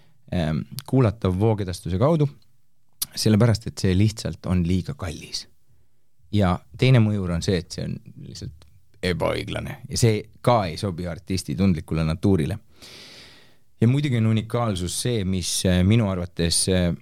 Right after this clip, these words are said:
eh, ongi võluvits selle muusikalise keskklassi ja ka muusikalise sellise jätkusuutlikkuse ja liigirikkuse säilimiseks,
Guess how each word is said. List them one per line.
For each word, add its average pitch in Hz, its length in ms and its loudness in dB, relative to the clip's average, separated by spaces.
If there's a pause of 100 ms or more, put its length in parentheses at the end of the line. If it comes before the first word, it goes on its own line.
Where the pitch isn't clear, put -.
(340)
eh, 71 280 -8 (220)
ongi 104 340 2
võluvits 110 1000 -4 (460)
selle 90 420 0
muusikalise 95 540 2
keskklassi 87 800 0
ja 87 220 2
ka 85 200 0 (280)
muusikalise 92 580 -2
sellise 87 400 -6 (360)
jätkusuutlikkuse 95 1200 -4
ja 87 80 0
liigirikkuse 92 720 0
säilimiseks, 82 520 -2